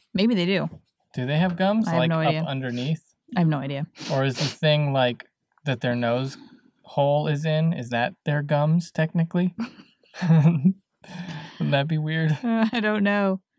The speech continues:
Speaker 2: <laughs>
Speaker 1: I don't know. I know. I'm just now realizing how little I know about birds'
Speaker 2: Wow.
Speaker 1: mouths,
Speaker 2: Yeah.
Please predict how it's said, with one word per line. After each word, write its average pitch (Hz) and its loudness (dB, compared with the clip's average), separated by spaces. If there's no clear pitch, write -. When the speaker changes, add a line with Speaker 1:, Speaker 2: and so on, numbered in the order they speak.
Speaker 2:
<laughs> - -8
Speaker 1:
I 202 -2
don't 185 0
know. 170 0
I 165 -2
know. 170 -2
I'm 175 -2
just 196 0
now 190 0
realizing 180 0
how 170 2
little 165 0
I 165 0
know 165 -2
about 160 -4
birds' 160 -4
Speaker 2:
Wow. - -4
Speaker 1:
mouths, 160 0
Speaker 2:
Yeah. 135 -10